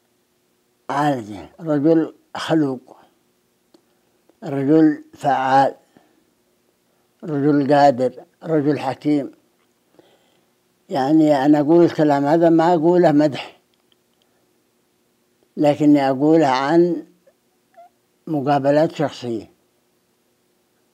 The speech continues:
ومعرفة بهذا الرجل العظيم. سلطان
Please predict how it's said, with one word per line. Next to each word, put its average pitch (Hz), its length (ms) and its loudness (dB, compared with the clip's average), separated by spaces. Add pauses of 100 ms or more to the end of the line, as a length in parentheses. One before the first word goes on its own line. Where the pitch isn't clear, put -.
(440)
ومعرفة 127 520 -4
بهذا 127 380 -4
الرجل 120 360 -6
العظيم. 117 440 -8 (2250)
سلطان 165 640 -2